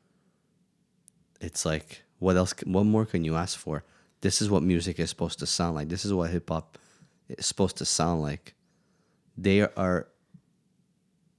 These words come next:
like, the innovation and the influence these guys have. And, and honestly, like,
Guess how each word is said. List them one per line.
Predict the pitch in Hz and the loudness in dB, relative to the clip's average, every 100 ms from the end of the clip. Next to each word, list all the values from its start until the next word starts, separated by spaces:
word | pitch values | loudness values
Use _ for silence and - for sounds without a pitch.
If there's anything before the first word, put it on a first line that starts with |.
| - | -4
like, | 101 - | -2 0
the | - | 0
innovation | 95 90 87 104 - 85 78 - _ _ _ _ _ _ - | 2 2 4 2 2 -4 -4 -8 _ _ _ _ _ _ -10
and | 80 73 - - _ - | -8 -8 -12 -20 _ -16
the | - 82 | -10 -6
influence | 98 92 87 82 - | -6 -4 -2 -2 -4
these | 78 76 | -8 -8
guys | 71 71 - | -8 -8 -4
have. | 80 80 69 | -2 -2 -4
And, | 64 - _ _ _ | -12 -14 _ _ _
and | 98 95 | 2 4
honestly, | 110 123 - 90 85 | 6 4 2 -2 0
like, | 85 82 - | -2 -4 -8